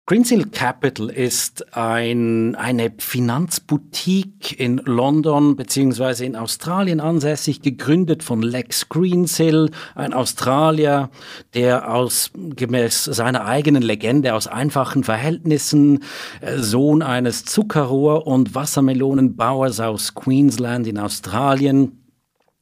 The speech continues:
hat sich dann hochgearbeitet, ist in jungen Jahren, äh, nach London gekommen, hat für Morgan Stanley gearbeitet und hat sich dann irgendwann selbstständig gemacht, äh, mit Greensill Capital.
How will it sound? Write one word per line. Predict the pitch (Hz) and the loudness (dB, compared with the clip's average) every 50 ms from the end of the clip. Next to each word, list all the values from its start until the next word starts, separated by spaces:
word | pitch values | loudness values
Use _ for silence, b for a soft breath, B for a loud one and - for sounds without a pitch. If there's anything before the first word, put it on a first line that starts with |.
| - - | -8 -6
hat | - - | -6 -6
sich | - - | -8 -8
dann | - 113 104 92 | -6 -6 -6 -4
hochgearbeitet, | 101 120 123 - - 127 117 113 107 113 113 117 110 - 110 104 | -4 -4 -4 -4 -4 -4 -2 -2 -2 -2 -4 -4 -6 -8 -8 -6
ist | 107 107 - - - B B B B B B B | -6 -6 -6 -8 -10 B B B B B B B
in | - - 110 120 | -4 -2 0 2
jungen | 117 131 143 147 131 123 | 4 4 4 4 4 4
Jahren, | 113 110 117 127 131 135 123 117 131 123 123 123 131 | 4 2 2 2 2 0 2 2 2 2 2 2 2
äh, | - 104 107 104 101 | 0 -4 -8 -8 -6
nach | 95 117 107 - | -4 -4 -4 -4
London | - 113 107 123 143 156 151 127 135 135 131 | -4 -4 -2 0 2 2 2 2 0 0 0
gekommen, | 131 123 - - - 120 120 120 123 123 123 101 90 | -2 -4 -6 -6 -4 -2 0 0 0 0 -2 -2 -2
hat | 107 110 107 - - | -4 -6 -6 -10 -14
für | - - - 110 110 110 107 104 104 101 101 104 107 | -14 -10 -6 -6 -4 -2 -2 -2 -2 -2 -2 -4 -4
Morgan | 110 101 107 101 - 101 95 | -6 -6 -6 -6 -6 -6 -6
Stanley | - - - 117 107 113 123 127 117 120 117 | -6 -6 -6 -6 -6 -4 -4 -4 -2 -4 -4
gearbeitet | 113 107 98 98 104 110 104 113 107 104 104 - 117 - | -6 -6 -6 -6 -6 -4 -2 -2 -4 -4 -4 -6 -10 -8
und | - 107 104 | -8 -6 -6
hat | 107 107 - | -8 -8 -10
sich | 107 - | -10 -10
dann | - 110 98 | -10 -10 -8
irgendwann | 95 98 98 107 117 101 95 95 95 98 101 101 B B B B B | -8 -8 -6 -6 -6 -6 -6 -6 -4 -4 -6 -6 B B B B B
selbstständig | - 92 - 110 101 101 101 - - - 107 98 98 98 95 - | -8 -4 -4 -4 -4 -6 -8 -8 -8 -6 -6 -6 -6 -8 -10 -10
gemacht, | - 101 95 90 87 87 - - - - - - | -8 -6 -6 -6 -8 -10 -14 -16 -20 -20 -16 -14
äh, | 104 98 92 92 90 | -12 -12 -12 -12 -12
mit | - 107 98 92 - - | -12 -12 -12 -14 -14 -12
Greensill | - 107 104 101 107 107 104 - - 98 92 90 90 - | -8 -6 -4 -2 -2 -2 -2 -4 -6 -6 -8 -10 -12 -12
Capital. | - - 101 92 - - 90 - - - | -8 -8 -8 -6 -8 -12 -16 -16 -16 -18